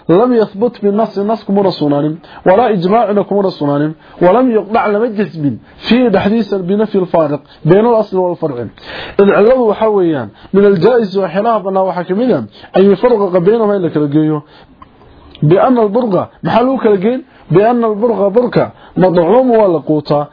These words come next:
bikhilaaf al-ushnaan. Laakiin geedka ushnaanka markaas waxa weeyaan, Laba qodob. Sidaa darteed, markaad wax qiyaasanayso, haddaad qiyaas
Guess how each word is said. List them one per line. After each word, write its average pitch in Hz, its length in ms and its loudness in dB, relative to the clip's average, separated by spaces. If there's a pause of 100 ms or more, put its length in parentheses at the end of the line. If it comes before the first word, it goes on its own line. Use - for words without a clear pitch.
(160)
bikhilaaf 202 480 0
al-ushnaan. 175 520 -2 (200)
Laakiin 190 280 2
geedka 240 280 0
ushnaanka 202 420 0
markaas 208 320 -4
waxa 226 140 0
weeyaan, 226 340 0 (440)
Laba 202 240 4
qodob. 143 180 -2
Sidaa 254 240 0
darteed, 214 460 -2
markaad 208 440 0
wax 143 200 -4
qiyaasanayso, 175 760 0 (480)
haddaad 190 400 2 (120)
qiyaas 233 320 4